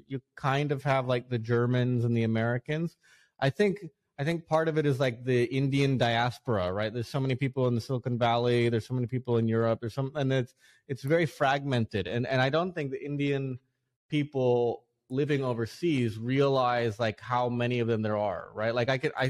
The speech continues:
I think a lot of the people that I interact with in D Ms and stuff like that, eh, there's probably some selection bias there because I enjoy Indian culture and I'm, I'm married to an Indian kind of thing. But I, I think there is,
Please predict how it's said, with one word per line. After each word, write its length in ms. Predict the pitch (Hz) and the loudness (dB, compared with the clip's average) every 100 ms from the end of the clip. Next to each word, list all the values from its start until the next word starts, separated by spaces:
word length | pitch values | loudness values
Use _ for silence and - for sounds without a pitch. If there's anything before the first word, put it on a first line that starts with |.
| 139 | -4
I 40 | |
think 180 | 135 156 | -6 -2
a 60 | 139 | 0
lot 320 | 123 131 139 | 2 0 0
of 40 | |
the 80 | 127 | -4
people 300 | - 123 120 | -4 -6 -2
that 80 | 113 | 0
I 140 | 107 | 0
interact 480 | 110 113 107 107 - | -2 -2 -2 -2 -4
with 160 | 101 98 _ _ | -6 -6 _ _
in 220 | 131 117 110 | -4 -2 0
D 180 | 117 | 2
Ms 340 | 113 110 113 104 | 4 2 0 -6
and 80 | 101 | -12
stuff 180 | - 104 | -12 -8
like 180 | 104 98 | -10 -6
that, 220 | 104 95 - _ _ 170 | -2 -2 -6 _ _ -4
eh, 80 | |
there's 220 | 180 196 170 | 0 0 0
probably 260 | 180 165 | 0 0
some 160 | 151 147 | 0 -2
selection 480 | - 120 117 - 120 | 2 0 0 0 2
bias 320 | 110 110 98 | 4 2 0
there 240 | 113 110 | 0 0
because 300 | 107 104 101 | 2 0 2
I 80 | 107 | 2
enjoy 400 | 107 104 104 101 | 2 2 2 2
Indian 320 | 104 101 101 | 2 2 0
culture 500 | 107 101 - 104 98 | 0 -2 -2 -2 -2
and 100 | 95 | -2
I'm, 200 | 95 98 | -2 -4
I'm 140 | 95 98 | -6 -6
married 260 | 98 98 | -4 -4
to 80 | - | -6
an 60 | 98 | -6
Indian 380 | 98 98 98 98 | -4 -2 -2 -4
kind 140 | 98 | -8
of 80 | 98 | -10
thing. 140 | 98 98 _ - _ _ | -18 -20 _ -20 _ _
But 320 | 104 107 104 - _ _ _ _ _ _ _ - | 2 2 2 -2 _ _ _ _ _ _ _ -4
I, 60 | 123 139 | -4 -2
I 40 | |
think 300 | 131 170 156 | -2 -2 -2
there 260 | 143 131 131 | 0 2 2
is, 420 | 131 135 123 - | 4 4 2 -2